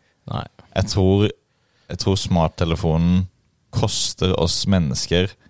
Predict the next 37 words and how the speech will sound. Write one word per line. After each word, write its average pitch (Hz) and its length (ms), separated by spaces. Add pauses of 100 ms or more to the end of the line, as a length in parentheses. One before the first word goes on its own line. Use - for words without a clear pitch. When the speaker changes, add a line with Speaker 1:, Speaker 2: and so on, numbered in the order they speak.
(500)
Speaker 1:
Mer 95 280
enn 82 80
Speaker 2:
mer. 87 360 (260)
Speaker 1:
mer. 113 100
Speaker 2:
Ja, 82 120 (280)
den, 87 240
det 92 100
er, 87 200
det 85 380
er 85 200
dårlig 82 340
avkastning. 73 520 (120)
Det. 71 200 (300)
Speaker 1:
Det 120 120
er 120 60
dårlig 127 240
avkastning, 107 580
men 110 120
det 117 100
er - 20
også, 127 180 (2250)
men 127 120
jeg 131 80
får 151 100
lyst 165 160
til 123 60
å 113 60
si 123 280
som 123 460
teknologi, 110 920
sånn 104 220
rent 101 360
teknologimessig, 98 1300
i 104 160
henhold 92 480
til 95 120
sin 92 180